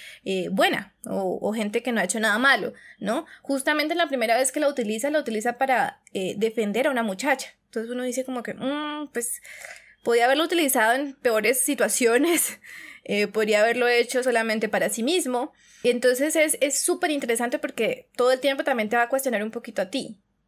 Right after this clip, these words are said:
Eh, como que, bueno, tú, ¿de qué lado estás? ¿Quieres que lo agarren o, o no quieres que lo agarren? ¿Quieres que Kira sea el dios del nuevo mundo o no quieres que Kira sea el dios del nuevo mundo?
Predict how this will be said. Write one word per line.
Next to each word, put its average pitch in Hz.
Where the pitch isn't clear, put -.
Eh, 208
como 214
que, 214
bueno, 220
tú, 233
¿de 208
qué 233
lado 233
estás? -
¿Quieres 269
que -
lo 240
agarren 320
o, -
o 220
no 220
quieres 269
que 277
lo 220
agarren? 190
¿Quieres 240
que 285
Kira 262
sea 277
el 214
dios 226
del 254
nuevo 262
mundo 311
o 214
no 220
quieres 233
que 214
Kira -
sea 214
el 190
dios 202
del 202
nuevo 208
mundo? 302